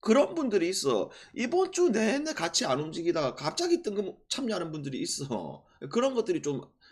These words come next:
내 입장에서는 속상하다 이 말이지. 어, 그래서 일단은 오늘 이거 좀 실패한 게 솔직히 너무 아쉽고, 어,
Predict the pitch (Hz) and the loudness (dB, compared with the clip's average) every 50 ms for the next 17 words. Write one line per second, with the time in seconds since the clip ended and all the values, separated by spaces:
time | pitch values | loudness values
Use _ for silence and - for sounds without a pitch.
0 | - _ - 87 107 120 143 151 143 190 185 170 143 135 117 - - 135 139 - | -20 _ -4 0 2 4 4 4 2 -2 -2 -2 -2 -6 -6 -6 -10 -10 -6 -6
1 | 175 175 175 - 120 104 113 131 147 143 139 117 78 - - 65 67 71 - - | -6 -6 -6 -6 -8 -8 -6 -6 -8 -8 -8 -8 -10 -10 -12 -10 -10 -10 -10 -12
2 | - - - _ _ - 208 220 214 - - - 110 107 95 104 110 107 92 - | -14 -16 -20 _ _ -20 -20 -20 -20 -18 -14 -10 -10 -8 -6 -6 -6 -6 -6 -8
3 | - - - - _ - 139 156 - - 190 190 185 160 135 123 120 117 117 110 | -10 -16 -20 -20 _ -8 -8 -6 -2 0 0 0 2 2 0 2 2 2 0 0
4 | 104 95 107 147 151 139 127 120 113 107 107 107 110 107 - - 190 - - 202 | -2 -2 -2 -2 0 0 0 0 -2 -2 -4 -6 -8 -8 -8 -8 -8 -8 -8 -10
5 | 180 147 139 139 135 139 147 123 101 101 120 135 - - 175 208 214 220 - - | -8 -8 -8 -8 -8 -8 -6 -6 -4 -4 -4 -4 -6 -6 -8 -8 -10 -10 -10 -8
6 | - 104 98 95 - - - _ _ - - - - - - - - - - - | -4 -4 -4 -4 -6 -12 -16 _ _ -20 -18 -16 -14 -12 -12 -12 -12 -14 -16 -18
7 | - - - 117 120 120 120 120 120 120 117 117 104 - - | -12 -4 0 2 4 4 6 6 4 4 4 4 2 0 -2